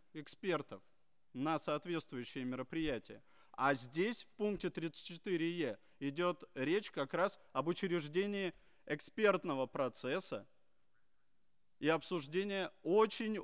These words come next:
узких технических тем, причем тем, которые затрагивают не одну область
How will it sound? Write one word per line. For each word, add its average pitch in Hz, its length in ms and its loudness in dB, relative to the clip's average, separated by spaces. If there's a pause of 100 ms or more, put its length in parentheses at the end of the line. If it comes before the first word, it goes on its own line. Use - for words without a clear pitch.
узких 220 680 0 (540)
технических 208 1200 -2
тем, 160 400 0 (1700)
причем 175 400 0
тем, 240 340 -2
которые 175 680 2 (320)
затрагивают 185 800 2 (260)
не 160 240 4
одну 202 720 2
область 147 640 0